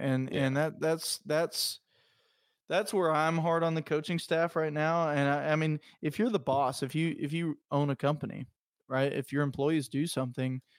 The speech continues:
Speaker 1: wrong or, or mess something up, I mean, ultimately it's your responsibility, it's your fault.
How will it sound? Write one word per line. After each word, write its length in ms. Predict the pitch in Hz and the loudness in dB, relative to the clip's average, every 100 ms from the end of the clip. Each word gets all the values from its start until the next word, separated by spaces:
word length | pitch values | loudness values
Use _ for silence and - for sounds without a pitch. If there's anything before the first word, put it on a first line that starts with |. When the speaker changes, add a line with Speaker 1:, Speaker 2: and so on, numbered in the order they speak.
| _ _ 123 | _ _ -2
Speaker 1:
wrong 440 | 127 135 143 156 | 2 2 2 2
or, 260 | 127 123 123 | 2 0 -2
or 100 | 127 | -2
mess 240 | 131 135 | -2 0
something 420 | - 131 127 123 | -2 -2 -2 -2
up, 240 | 139 160 131 | 0 0 0
I 60 | |
mean, 160 | 131 127 | -2 0
ultimately 520 | 131 147 165 135 135 | 0 -2 -2 -2 -2
it's 140 | 117 | -2
your 120 | 131 139 | -2 -2
responsibility, 760 | 123 - 123 123 - 131 127 | -4 -4 -4 -4 -2 0 0
it's 120 | 117 113 | 0 -4
your 100 | 120 | -6
fault. 460 | - 131 - - | -2 0 -2 -6